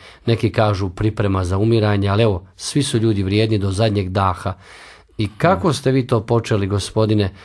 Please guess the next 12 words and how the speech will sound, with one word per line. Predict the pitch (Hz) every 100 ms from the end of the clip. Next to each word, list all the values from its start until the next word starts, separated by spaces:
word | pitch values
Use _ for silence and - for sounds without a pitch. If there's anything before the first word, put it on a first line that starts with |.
| - -
Miki, | 110 117 113 98 -
djelovati, | 104 120 127 113 104 95
raditi, | 98 104 120 120 117 104 - - -
da | 101
ste | 107 110
danas | 98 151 180 131
došli | 147 139
do | 123 135
toga, | 139 120 110 - - -
prema | - 104
zadnjim | 98 139 156 147
informacijama, | 131 123 117 123 117 123 117 110 101